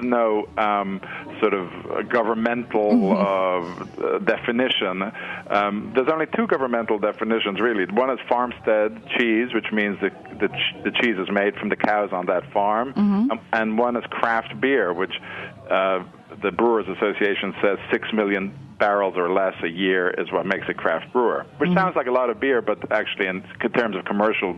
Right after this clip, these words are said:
Speaker 1: beer, it's not that
Speaker 2: That's
Speaker 1: much.
Speaker 2: not much, yeah.
Speaker 1: Um, but other than those two definitions, there's very little definition. So, uh, you know, the, the consumer has to sort of, uh, uh, uh, figure it out themselves.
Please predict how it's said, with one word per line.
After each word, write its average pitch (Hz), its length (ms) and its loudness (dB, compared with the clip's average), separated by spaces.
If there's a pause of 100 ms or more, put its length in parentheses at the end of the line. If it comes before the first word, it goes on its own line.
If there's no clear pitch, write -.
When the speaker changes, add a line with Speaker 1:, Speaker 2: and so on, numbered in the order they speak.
(300)
Speaker 1:
beer, 92 240 4
it's 82 100 -4
not 85 220 -2
that 80 160 0
Speaker 2:
That's 78 240 -2
Speaker 1:
much. - 20 -4
Speaker 2:
not 139 140 -2
much, 143 300 -2
yeah. 131 280 2
Speaker 1:
Um, 120 120 -2
but 135 160 2
other 190 240 0
than 165 160 0
those 147 240 2
two 143 80 0
definitions, 127 580 0
there's 113 160 2
very 143 180 2
little 101 200 2
definition. 104 680 0
So, 117 140 4 (500)
uh, 123 300 2 (240)
you 131 160 0
know, 127 100 4
the, 120 120 2 (160)
the 120 60 4
consumer 139 840 0 (160)
has 120 240 0
to 127 160 0
sort 135 160 2
of, 117 80 0 (160)
uh, 107 40 4 (460)
uh, - 60 0
uh, 92 800 0
figure 147 180 2
it 107 60 0
out 107 220 0
themselves. 95 520 0